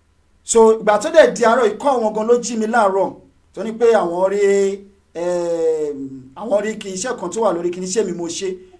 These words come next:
Mo dẹ̀ lémi kọ́ mo ṣe. Pé because I don't know anything about it, but that's by the way anyway.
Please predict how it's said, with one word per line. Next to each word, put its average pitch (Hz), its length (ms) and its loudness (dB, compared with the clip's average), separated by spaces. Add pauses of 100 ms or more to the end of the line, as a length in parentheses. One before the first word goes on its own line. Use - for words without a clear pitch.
Mo 196 80 -16
dẹ̀ 202 160 -2
lémi 233 260 -2
kọ́ 208 180 -6
mo 190 100 -8
ṣe. 214 380 -6 (960)
Pé 226 100 2
because 185 340 -4
I 165 80 -4
don't 226 180 -4
know 208 220 0
anything 196 380 -2
about 175 360 -6
it, - 140 -20
but 156 160 -8
that's 208 240 0
by 208 180 4
the 202 140 -4
way 175 140 0
anyway. 143 340 -8